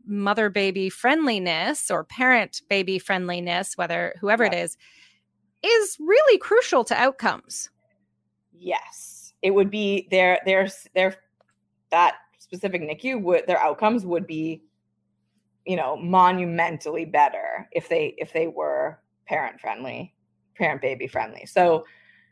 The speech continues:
Speaker 2: so yeah, all of the, in, from the whole state I was in,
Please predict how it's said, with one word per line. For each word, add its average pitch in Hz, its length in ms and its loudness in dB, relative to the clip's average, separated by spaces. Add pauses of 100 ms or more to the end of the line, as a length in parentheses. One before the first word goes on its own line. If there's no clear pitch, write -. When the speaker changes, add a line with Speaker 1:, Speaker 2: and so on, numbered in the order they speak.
(260)
Speaker 2:
so 226 160 6
yeah, 196 220 6
all 220 320 8
of 247 100 2
the, 254 240 6
in, 190 160 0 (160)
from 185 300 -2
the 185 80 0
whole 220 180 0
state 180 320 -4
I 156 100 2
was 170 160 -4
in, 160 220 -6